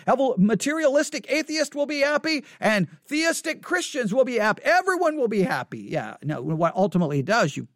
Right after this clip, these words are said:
compromise scripture is what you ultimately says. Another review says this, "His big idea seems to be that God created two parallel, parallel streams of humanity. The first stream arose through evolutionary process from antiquity,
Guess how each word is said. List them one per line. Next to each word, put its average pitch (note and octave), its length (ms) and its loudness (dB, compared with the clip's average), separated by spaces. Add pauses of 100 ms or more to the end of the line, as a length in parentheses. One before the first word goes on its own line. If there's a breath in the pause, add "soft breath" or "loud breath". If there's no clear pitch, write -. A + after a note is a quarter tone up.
(100)
compromise B2+ 540 -2
scripture C3+ 520 -4
is - 80 -16
what A#2 120 -10
you - 120 -14
ultimately - 260 -16
says. - 300 -20 (400)
Another C#4 400 2
review G3 320 2
says D#3+ 320 -2
this, - 320 -8 (480 soft breath)
"His G#3+ 220 0
big C#4 300 0
idea A3 520 2
seems A3 300 -4
to G#3 60 -2
be G#3 120 0
that F3+ 180 -2
God G#3 300 0
created G3 440 0
two B3+ 220 -6
parallel, G3 600 0 (120)
parallel F#3 420 2
streams D#3+ 380 -6
of C#3 100 -4
humanity. C3 520 -4 (480)
The F#3+ 100 2
first F4 520 2
stream F#3+ 380 0
arose G3 420 2
through G3+ 180 -4
evolutionary F#3+ 640 0
process E3+ 640 0
from E3+ 180 -2
antiquity, C#3 640 -4